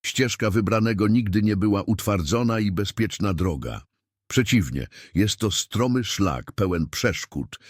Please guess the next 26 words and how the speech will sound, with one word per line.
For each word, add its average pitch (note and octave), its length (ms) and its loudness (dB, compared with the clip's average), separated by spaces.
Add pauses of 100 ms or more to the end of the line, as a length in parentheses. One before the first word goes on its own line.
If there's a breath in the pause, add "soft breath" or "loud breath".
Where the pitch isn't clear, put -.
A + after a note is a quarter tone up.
(140 loud breath)
chwile, C#3 480 2
gdy F#2 280 0
wycofanie A2 680 0
wygląda G#2 560 0
jak G#2 260 0
najbardziej G#2 580 0
logiczna F#2 580 -2
opcja. C#2+ 560 -4 (480)
Ale B2 240 4
różnica B2+ 540 2
między A#2 360 2
tymi, B2+ 360 2
którzy F#2 280 0
zawodzą, F#2+ 560 0
a D#2 60 -2
tymi, G2+ 380 0 (260 loud breath)
którzy G#2 360 2
triumfują, G#2 880 2 (360 loud breath)
nie G2+ 160 4
polega A#2+ 500 0
na C2 120 -6
szczęściu, C#2+ 680 -2 (300 soft breath)
ale G2 200 2
przy - 200 0
ustalaniu G#2+ 600 0
kontynuacji, G2 960 0